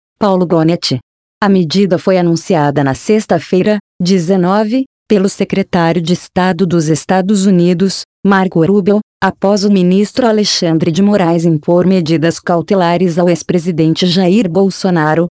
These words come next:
como o uso de tornozeleira eletrônica.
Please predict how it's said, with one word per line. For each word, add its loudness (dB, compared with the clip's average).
como 2
o 2
uso 0
de -2
tornozeleira 0
eletrônica. 0